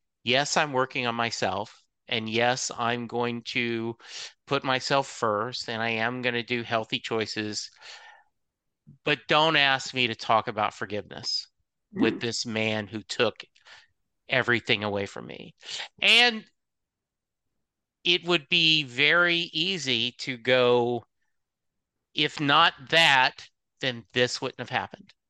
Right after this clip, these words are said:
Speaker 1: And I
Speaker 2: Mm.
Speaker 1: realize probably they taught you, "No, you can't blame someone else." But in the back of my mind, if I were you, I'd be going,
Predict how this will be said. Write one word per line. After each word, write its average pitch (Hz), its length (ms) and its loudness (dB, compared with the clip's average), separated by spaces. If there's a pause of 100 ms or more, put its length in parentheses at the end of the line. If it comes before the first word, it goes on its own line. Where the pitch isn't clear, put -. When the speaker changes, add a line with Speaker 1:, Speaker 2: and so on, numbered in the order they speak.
(580)
Speaker 1:
And 143 120 4
I 143 80 6
Speaker 2:
Mm. 147 60 -2
Speaker 1:
realize 165 440 6
probably 143 340 4
they 131 180 2
taught 147 300 2
you, 131 120 -4 (320)
"No, 127 200 2
you 113 200 -6
can't 147 380 0
blame 127 300 -2
someone 127 340 0
else." 117 380 0 (100)
But 139 240 4 (760)
in 156 80 -4
the 143 80 2
back 156 280 4
of 180 80 0
my 170 140 4
mind, 143 500 2
if 117 180 -8
I 147 260 4
were 156 140 -2
you, 156 380 -2
I'd 127 180 0
be 127 120 -8
going, 123 600 -4